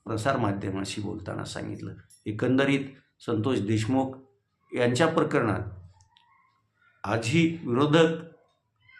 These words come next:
आणि बीड जिल्ह्यातील बहुतांश नागरिक उंगली निर्देश करतायत ते धनंजय मुंडेंकडंच, परंतु धनंजय मुंडे, त्यांचे पक्षाचे सर्वेसर्वा, राज्याचे उपमुख्यमंत्री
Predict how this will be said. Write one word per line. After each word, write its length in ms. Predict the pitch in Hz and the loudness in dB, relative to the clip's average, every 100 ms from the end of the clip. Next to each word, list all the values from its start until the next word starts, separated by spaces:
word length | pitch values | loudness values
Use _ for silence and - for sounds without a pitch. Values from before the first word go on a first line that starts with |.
| - - - | -20 -8 2
आणि 240 | 156 185 | 4 6
बीड 200 | 214 208 | 6 6
जिल्ह्यातील 640 | 196 196 190 190 190 190 160 | 6 8 8 6 4 2 4
बहुतांश 640 | 170 233 254 240 226 - | 4 6 6 6 6 4
नागरिक 640 | 180 156 120 113 107 - - _ _ _ _ | 4 4 4 0 -2 -6 -16 _ _ _ _
उंगली 320 | - 143 156 180 175 170 170 156 | 2 6 8 8 6 4 2 2
निर्देश 400 | 139 135 160 160 | 2 6 4 4
करतायत 540 | 131 120 139 131 - | 2 2 4 2 0
ते 60 | 131 | -2
धनंजय 420 | 120 131 151 165 | 0 4 6 6
मुंडेंकडंच, 840 | 139 120 110 107 104 - - - - _ _ | 6 4 2 2 0 -2 -6 -10 -20 _ _
परंतु 600 | - 123 123 120 107 - - - 110 | 0 2 2 0 -2 -4 -10 -12 -4
धनंजय 420 | 120 131 139 147 | 0 2 4 6
मुंडे, 640 | 147 151 151 151 - - - _ _ _ | 8 6 6 4 0 -10 -20 _ _ _
त्यांचे 280 | 131 127 139 | -2 2 0
पक्षाचे 500 | 147 135 - 147 151 | 0 0 2 2 2
सर्वेसर्वा, 800 | 143 143 151 156 160 156 156 147 - - _ | 2 4 4 6 6 6 6 2 -6 -18 _
राज्याचे 800 | 123 127 127 151 156 160 156 - - | 0 0 4 4 6 6 6 2 -4
उपमुख्यमंत्री 920 | 151 202 196 185 156 135 117 107 | -2 -2 0 4 4 4 2 0